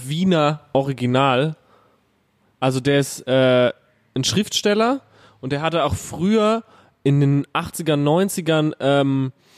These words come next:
eine, äh, äh, eigene Talkshow im österreichischen Fernsehen und die hi-, hieß Fettbergs Nette Leid Show. Was für nette Leid.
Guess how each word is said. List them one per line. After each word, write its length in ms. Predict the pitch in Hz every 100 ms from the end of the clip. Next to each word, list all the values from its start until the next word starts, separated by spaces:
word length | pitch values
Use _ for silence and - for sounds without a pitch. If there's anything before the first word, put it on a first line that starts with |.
| - - -
eine, 500 | 135 139 139 139 -
äh, 520 | 131 131 131 - 127 127
äh, 40 |
eigene 340 | 131 143 143 123
Talkshow 720 | - 160 165 - 123 120 147 _ -
im 240 | 127 131
österreichischen 500 | - 139 143 123 120
Fernsehen 300 | 123 143 139 131
und 40 |
die 80 | 131
hi-, 160 | 139 -
hieß 300 | 131 139 -
Fettbergs 680 | - - 160 160 - 147 -
Nette 300 | 143 143 -
Leid 460 | 135 127 127 139 -
Show. 380 | - 107 95 120 _ _ _ _ _ _ _
Was 200 | 123 120
für 140 | - 127
nette 240 | 127 131
Leid. 480 | 123 123 127 -